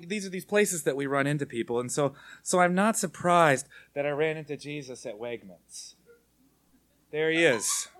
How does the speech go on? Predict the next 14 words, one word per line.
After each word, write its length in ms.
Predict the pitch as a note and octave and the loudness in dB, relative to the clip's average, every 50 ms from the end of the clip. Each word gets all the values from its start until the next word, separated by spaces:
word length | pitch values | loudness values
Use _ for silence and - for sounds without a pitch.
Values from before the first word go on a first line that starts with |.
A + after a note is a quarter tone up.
| _ _ _ _ _ F4 - _ _ _ _ _ _ _ _ _ _ - _ _ _ _ _ _ _ _ - _ _ _ _ _ _ _ _ - _ | _ _ _ _ _ -20 -20 _ _ _ _ _ _ _ _ _ _ -20 _ _ _ _ _ _ _ _ -20 _ _ _ _ _ _ _ _ -20 _
He's 200 | - E3+ G3 F3 | 2 4 6 8
in 120 | B3 C4+ C#4 | 8 8 8
the 100 | C#4 A#3+ | 8 8
apples 420 | B3+ D4 D#4+ - C4+ B3 G3+ F3+ | 8 8 8 10 10 8 10 10
at 120 | A3+ G#3+ | 8 8
the 100 | - A3+ | 8 10
Wegmans 520 | G#3 A3+ B3+ D4+ C4+ A3 G3+ F#3+ G3 E3+ G3+ | 12 12 12 12 12 10 6 4 8 8 8
on 120 | G3+ G3+ | 8 8
Route 200 | G#3 A#3+ B3+ - | 8 6 6 4
seventy 500 | - - B3 B3 C#4+ B3 A3 E3+ E3+ F3 | 4 6 6 8 8 6 6 6 6 6
in, 100 | F3 F#3 - | 4 4 6
on 160 | - F3 F#3+ F#3+ | 6 6 6 6
Cherry 320 | - G#3 G#3 A3 A#3 A#3 | 6 6 6 6 6 8
Hill. 440 | A#3 C#4 C#4+ B3 E3+ B2 - - | 10 12 12 12 12 10 6 2